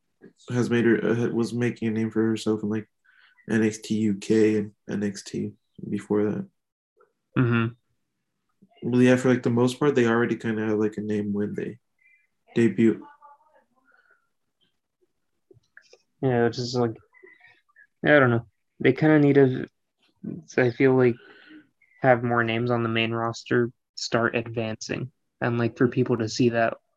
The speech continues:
Speaker 2: progression.
Speaker 1: Yeah.
Speaker 2: So they can, like, I don't know, they can get more attached to that character. They can want to see them win titles and, like, really just come over.
Speaker 1: Yeah, even if it's not for, like, the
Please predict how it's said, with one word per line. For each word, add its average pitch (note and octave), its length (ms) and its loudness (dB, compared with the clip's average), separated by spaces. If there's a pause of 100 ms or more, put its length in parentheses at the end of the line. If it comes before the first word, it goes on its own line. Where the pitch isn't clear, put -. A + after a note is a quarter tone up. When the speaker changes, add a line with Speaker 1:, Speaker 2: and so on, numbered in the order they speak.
(180)
Speaker 2:
progression. A#2+ 720 0 (1120)
Speaker 1:
Yeah. G#2+ 200 2
Speaker 2:
So B2 220 2
they A#2 160 2
can, A2+ 240 -6
like, G#2+ 300 -6 (240)
I A#2 100 0
don't A2 120 -2
know, B2 140 -6 (240)
they B2 140 2
can A#2+ 160 -2
get A#2 160 2
more A2+ 160 -2
attached A#2 520 -2
to B2 80 -2
that A#2 240 0
character. A#2 580 -2
They A2+ 120 -2
can A#2 220 -6
want A2+ 360 -4
to B2+ 120 -12
see A2+ 300 0
them A#2 400 0 (1040)
win A#2 280 0
titles A#2 380 0
and, A2+ 100 -4
like, A2 180 -4
really A#2 220 4
just A2+ 220 -4 (300)
come A2 80 -10
over. A2 340 -6 (1300)
Speaker 1:
Yeah, - 200 -2 (100)
even D3+ 360 6
if E3 60 6
it's C#3 100 2
not C3+ 220 4
for, C#3 100 6
like, A#2+ 240 2
the A2+ 300 -2